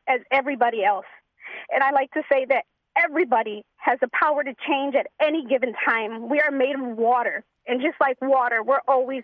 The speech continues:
moving forward. We're always in transformation. And there's not one person on this planet who is the same exact person as they were a year ago or five years ago, because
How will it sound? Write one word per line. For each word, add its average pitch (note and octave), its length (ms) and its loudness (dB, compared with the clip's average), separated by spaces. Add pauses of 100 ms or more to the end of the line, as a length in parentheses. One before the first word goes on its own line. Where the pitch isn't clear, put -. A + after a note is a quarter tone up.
moving A#3+ 360 -4
forward. A3+ 380 0 (320)
We're F#4 100 4 (100)
always D#4 380 4
in B3 120 -4
transformation. G#3+ 920 -2 (320)
And A#3+ 120 0
there's C4 160 2
not B3+ 220 2
one C#4 320 2
person D4+ 400 0
on C4+ 120 2
this C#4 120 2 (140)
planet C#4+ 340 0 (640)
who D#4 160 2
is B3+ 180 0
the A#3 140 0 (180)
same D#4 380 0 (100)
exact A#3 600 0
person C4+ 400 0
as A3+ 120 -2
they A#3 140 2
were A#3+ 260 2
a G#3+ 80 -2
year C4+ 300 0
ago D4 340 2 (280)
or B3+ 200 2
five B3 280 2
years A#3+ 260 0
ago, G3 320 -4 (260)
because C#4+ 300 0